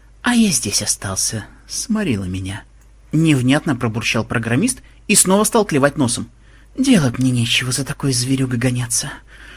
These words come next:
Эх. Ну-ну-ну, подъём! А где гнездо? Какое гнездо? Болван, мы же искали гнездо красного дракона. И? Вроде же нашли, нет?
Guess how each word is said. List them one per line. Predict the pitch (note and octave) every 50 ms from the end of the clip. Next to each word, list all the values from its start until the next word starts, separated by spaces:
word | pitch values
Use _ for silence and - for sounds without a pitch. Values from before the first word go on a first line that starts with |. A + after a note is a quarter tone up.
| - - - - - - - -
Эх. | C#4 B3 G#3 E3 C#3+ A#2 A2+ G#2+ G2+ - - - - - - -
Ну-ну-ну, | A#2 D#3+ G3+ G#3+ G#3 G#3+ A3+ D4 - C4 - - - -
подъём! | - D#3+ D#3 E3 G#3+ G3+ C3+ - - - - - - - - - - - -
А | - C#3+
где | E3 A#3 G3+
гнездо? | E3 F3 F3 C#3+ B2+ D3+ F3 A3 A#3 - _ _ - - _ - - _ - -
Какое | - - - - - D3+ C3 A#2
гнездо? | A#2+ A2+ A#2 A#2+ G#2+ - A#2 G#2+ G2+ - - - - - - - -
Болван, | F2 F#2 A2+ A2+ A2+ A2+ A2+ A#2 A#2+ G#2 G2 G2 G2+
мы | G2+ A#2 A#2+
же | A#2+ A#2+
искали | B2 - - - C#3+ C3 C3
гнездо | B2+ C3 C#3+ C#3 B2 B2 D3 C3+
красного | - D3 C#3+ C#3 - E3 D3+ C#3+
дракона. | D#3+ D#3+ - - F3+ D3 B2 G#2 - - - - - _ _ - - _ -
И? | D3+ B2+ A2+ G#2+ G#2 G#2 D3 A3 B3 - - - - - - - - _ _ - - _ -
Вроде | - G#3 G3 F#3 E3+ D3+ C#3
же | C3+ D3
нашли, | C#3+ D3+ D3 - - - E3 A3+ B3+
нет? | F#3+ D3+ F#3+ A#3 A#3 -